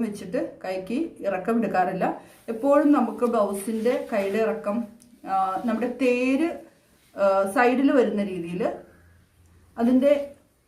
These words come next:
ഇറക്കം ഇങ്ങനെയാണ് ഞാൻ വെക്കാറ്. ഇതുപോലെയാണ്. ഈ, ഈ തേരിൻ്റെ ഭാഗത്തേക്ക് ഇറക്കം വെക്കാറില്ല ഞാൻ. അത് ഒട്ടും നിവൃത്തിയില്ലാത്ത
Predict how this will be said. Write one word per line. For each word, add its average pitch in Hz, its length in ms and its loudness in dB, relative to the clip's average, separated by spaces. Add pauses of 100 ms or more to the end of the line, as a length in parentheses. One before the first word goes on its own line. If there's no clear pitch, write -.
(120)
ഇറക്കം 240 340 0 (120)
ഇങ്ങനെയാണ് 269 440 4
ഞാൻ 214 160 -4
വെക്കാറ്. 175 340 -6 (400)
ഇതുപോലെയാണ്. 233 580 2
ഈ, 254 40 0 (140)
ഈ 294 40 4 (160)
തേരിൻ്റെ 285 500 2
ഭാഗത്തേക്ക് 254 500 0
ഇറക്കം 240 300 -2
വെക്കാറില്ല 208 440 -4 (100)
ഞാൻ. 170 80 -2 (180)
അത് 214 100 2 (220)
ഒട്ടും - 400 -2
നിവൃത്തിയില്ലാത്ത 262 520 0